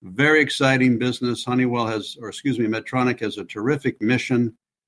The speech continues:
about contributing to human welfare, wonderful workforces at both of those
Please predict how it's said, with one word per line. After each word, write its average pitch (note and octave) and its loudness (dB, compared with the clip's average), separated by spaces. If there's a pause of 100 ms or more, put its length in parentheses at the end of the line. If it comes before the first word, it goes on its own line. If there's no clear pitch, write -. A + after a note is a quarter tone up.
(140)
about G2+ -4
contributing B2+ 4
to A2 2
human A#2+ 4
welfare, A2+ 0
wonderful C3+ 2
workforces A#2 -2
at F#2 -6
both A#2 -2
of A2 -6
those G#2+ -4